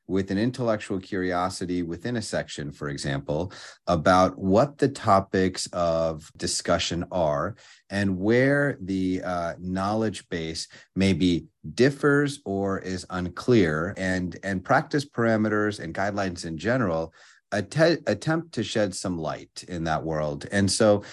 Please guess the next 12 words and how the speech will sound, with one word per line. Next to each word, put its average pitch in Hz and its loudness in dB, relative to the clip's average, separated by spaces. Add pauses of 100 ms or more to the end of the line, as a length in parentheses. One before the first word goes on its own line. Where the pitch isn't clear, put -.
(240)
you 120 8
begin 139 6
by 117 4
nominating 113 2
a 143 -2
topic, 85 -8 (560)
you 95 0
then 113 6
identify 101 2
task 135 -2
force 80 -8
members, 78 -4